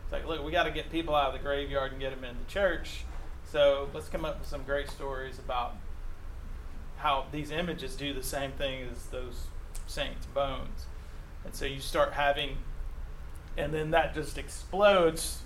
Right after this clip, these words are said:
uh, in the mid fifth, sixth century, uh,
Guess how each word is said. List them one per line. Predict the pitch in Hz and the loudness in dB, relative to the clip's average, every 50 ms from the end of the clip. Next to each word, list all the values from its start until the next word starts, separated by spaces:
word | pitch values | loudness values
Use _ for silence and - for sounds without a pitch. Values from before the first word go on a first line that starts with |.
| - | 0
uh, | 156 151 147 143 139 139 139 143 | 4 4 6 6 6 4 4 0
in | 147 147 | 0 -2
the | 139 139 | -4 -4
mid | 139 147 147 147 143 139 | -4 -2 0 0 0 -2
fifth, | - - 156 143 143 147 143 - - - - - - | -2 -2 0 0 2 0 0 -2 -6 -8 -8 -8 -6
sixth | - - 170 165 165 - | -4 -2 -2 -2 -2 -2
century, | - 156 151 143 143 - 143 139 135 131 127 127 - - - - - - - - - - - - - | -2 0 0 0 0 0 -2 0 0 0 -2 -2 -4 -6 -8 -8 -6 -8 -8 -8 -8 -8 -6 -4 -2
uh, | 135 131 135 135 131 127 127 123 127 123 | 0 0 0 0 0 0 0 0 0 -2